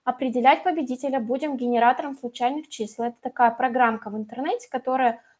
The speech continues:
случайным образом выдаёт число. Один человек может выиграть только один подарок. Соответственно, если вдруг генератор случайных чисел, например, выдаёт,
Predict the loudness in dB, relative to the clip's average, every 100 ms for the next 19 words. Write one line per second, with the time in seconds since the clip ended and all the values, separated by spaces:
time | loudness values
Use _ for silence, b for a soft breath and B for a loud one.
0 | -8 -8 2 4 4 0 -2 -2 -2 -4
1 | -2 -2 0 0 -4 -12 -12 -6 -4 -4
2 | -6 _ b b b b b b 2 4
3 | 2 -2 -2 2 4 4 2 0 -2 0
4 | 2 0 -2 -6 -2 2 2 2 -4 0
5 | 0 0 -2 -4 -6 _ _ _ -2 0
6 | 0 -2 2 4 6 6 2 -4 -2 0
7 | 2 2 0 -8 -2 -2 -2 -8 -2 0
8 | 0 -2 0 -2 -4 -4 -4 -4 -6 -8
9 | -8 -10 -10 -10 -6 -2 -2 -4 -4 0
10 | 0 -2